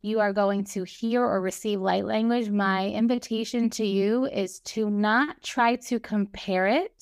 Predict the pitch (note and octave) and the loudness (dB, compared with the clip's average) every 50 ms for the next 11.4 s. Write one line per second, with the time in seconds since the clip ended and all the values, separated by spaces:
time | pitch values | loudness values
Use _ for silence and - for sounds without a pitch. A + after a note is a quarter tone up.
0 | - - A3 G#3 G3+ G3 F#3+ G3+ G#3 G#3 - - G#3 G3+ F#3+ F#3+ - _ - G#3+ | -2 0 0 2 2 2 2 4 4 4 2 0 -2 -2 -2 -4 -8 _ -4 -2
1 | G#3 G3+ G3+ G#3+ G3+ - _ _ _ _ _ - - - - G#3 G#3+ G#3 G#3 G#3 | -2 0 0 -2 -4 -4 _ _ _ _ _ -20 -10 -2 2 2 2 4 2 0
2 | G3+ A3 G#3+ G3+ G3 G3+ G3+ G3+ - F#3+ G3 F#3 F#3 F3+ G3 G#3 G#3+ G#3+ G#3 G#3+ | 2 2 4 4 4 2 0 -2 -2 -2 -2 -2 0 2 2 4 4 4 2 0
3 | - G#3+ G3 G3 G3+ G3 F#3+ F#3+ G3 - _ - - F3+ - - F#3 F3+ G3+ C4 | 0 0 0 2 2 2 0 -2 -4 -6 _ -16 -14 -10 -4 -2 0 2 2 2
4 | F#4 G#4+ _ _ _ _ _ _ _ _ _ _ _ _ _ _ _ - G#3+ A3+ | 0 -2 _ _ _ _ _ _ _ _ _ _ _ _ _ _ _ 0 0 0
5 | A3 - A3 G3+ G3 A3+ A3 C4 E4 F#4 - - - - - E4 D4+ C4 A#3+ B3 | 0 0 -2 0 2 4 4 4 4 0 -2 -8 -12 -4 -2 0 0 2 0 0
6 | B3 B3+ B3 - - - - A#3 A3 G3+ F#3+ F#3 F#3 G#3 G#3 - - D4 D#4 D#4 | 0 -2 -4 -8 -16 -8 -2 0 0 2 2 2 2 0 0 -2 -2 0 2 2
7 | C#4+ A3+ G#3 - G#3+ G3+ G3+ - _ - A3+ A3+ C4 - - E4 F4 E4+ C#4+ A#3 | 2 0 0 -2 -4 -4 -4 -6 _ -4 -2 -2 -2 -2 -2 0 2 2 2 2
8 | G#3 G3 F#3 F#3+ G3 A3 C#4+ E4 F4 - - - - _ _ _ _ _ _ _ | 2 0 0 0 0 0 0 -2 -2 -6 -12 -20 -20 _ _ _ _ _ _ _
9 | _ _ - - A3 A#3 A#3+ A#3+ C4+ - C#4+ D4+ D#4 D4+ C#4+ C#4+ C#4+ C#4 C#4 C4+ | _ _ -6 -2 0 2 4 2 2 2 2 2 2 2 2 2 0 0 0 -2
10 | C4+ B3 A#3 A3+ A3+ B3+ D4 D#4 C4+ B3+ A3 G#3 A3 - G#3+ G3 G3 F#3+ E3+ D#3+ | 0 2 2 2 2 4 4 2 2 2 0 -2 -2 -2 0 0 0 0 0 0
11 | - F3 E3+ - E3+ B2 C3+ G3 | 2 4 4 4 2 -2 -8 -10